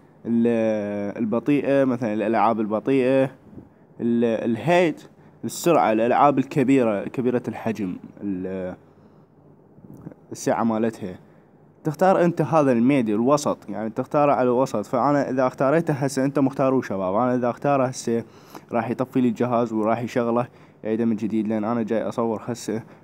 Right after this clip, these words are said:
فأنت مختاره هاي شباب الميدي، راح يطفي لكم الجهاز ويعيده، وراح ت-، تلاحظون إنه جهازكم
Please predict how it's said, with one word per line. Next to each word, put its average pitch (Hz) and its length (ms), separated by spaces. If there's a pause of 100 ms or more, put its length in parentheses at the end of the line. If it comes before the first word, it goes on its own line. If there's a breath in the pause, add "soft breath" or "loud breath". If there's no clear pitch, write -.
فأنت 143 240
مختاره 135 400
هاي 131 280
شباب 123 380
الميدي، 131 480 (400 loud breath)
راح 123 240
يطفي 120 320
لكم 127 180
الجهاز 123 380
ويعيده، 120 380 (140)
وراح 120 240
ت-، 120 200
تلاحظون 120 720
إنه 120 280
جهازكم 127 640